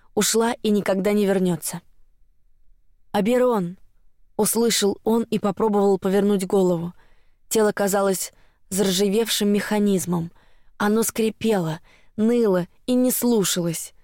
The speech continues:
Но Аберон все же сумел изменить положение и увидел Элизу. Она сидела рядом с кроватью, держала его за руку и выглядела одновременно испуганной и радостной.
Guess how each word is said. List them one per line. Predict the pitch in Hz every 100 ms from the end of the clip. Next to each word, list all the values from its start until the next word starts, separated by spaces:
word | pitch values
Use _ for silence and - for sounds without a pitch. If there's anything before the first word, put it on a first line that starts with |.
| - - -
Но | 214
Аберон | 208 202 233 247
все | - 220
же | 202
сумел | 196 214 214 208
изменить | 190 202 208 190
положение | 190 190 190 226 220 190 -
и | 214
увидел | 196 190 190 190
Элизу. | 190 180 175 175 175 - - - - _
Она | 214 214
сидела | - 214 208 202
рядом | 202 196
с | 190
кроватью, | - 214 226 - 185 - - - _
держала | 190 202 214 208
его | 202 190 202 196 -
за | - 185 240
руку | 214 - 202
и | 208
выглядела | 226 226 196 208 202
одновременно | 202 214 247 233 214 208
испуганной | - - 247 247 233
и | 240
радостной. | 214 185 175 - 190 196